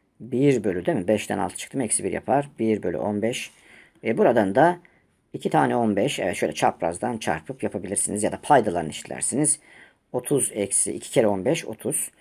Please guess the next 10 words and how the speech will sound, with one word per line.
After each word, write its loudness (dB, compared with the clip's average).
Otuz -6
eksi -4
bir 0
bölü -2
on -4
beş, -4
yani -2
yirmi -2
dokuz 0
bölü 0